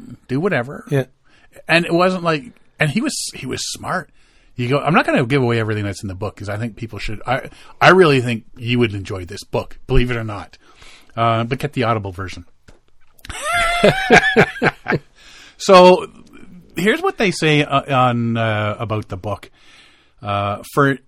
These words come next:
Speaker 1: decades, Dick Conant paddled the rivers of America, covering the Mississippi, Yellowstone, Ohio, Hudson, as well as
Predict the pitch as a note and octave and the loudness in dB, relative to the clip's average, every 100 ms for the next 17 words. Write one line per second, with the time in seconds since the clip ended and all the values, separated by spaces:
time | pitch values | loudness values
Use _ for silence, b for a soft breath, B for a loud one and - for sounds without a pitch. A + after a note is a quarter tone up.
0 | - B2+ E3 E3+ B2 G#2+ F2+ - E3+ - | -14 -2 -2 0 -2 -2 -6 -4 -4 -4
1 | E3+ C#3 C#3 D3 - B2 A#2+ B2 A2+ A2 | 0 2 2 0 0 2 2 0 -2 -2
2 | B2 C#3 D3+ C#3+ C3+ B2 G#2 G2+ - A#2 | 0 0 -2 -4 -2 -2 -2 -6 -6 -8
3 | - C3 A#2+ A2+ G2 A2 D3+ F#3 - C#3+ | -2 -2 0 -2 -2 -4 -4 -6 -6 -6
4 | - C3+ C3+ B2+ B2+ D#3+ D3 - C3 C3 | -4 -4 -4 -2 -2 0 -2 -4 -2 -2
5 | C3+ G#2+ - C3 C3+ C3 C3 B B B | -2 -6 -2 0 2 0 -2 B B B
6 | - - G3 F#3+ - G#2+ G#2+ C3 B B | -10 0 0 -2 -6 -4 -4 -8 B B
7 | - B2+ B2+ C3+ C3+ A#2+ | -6 -4 0 2 2 0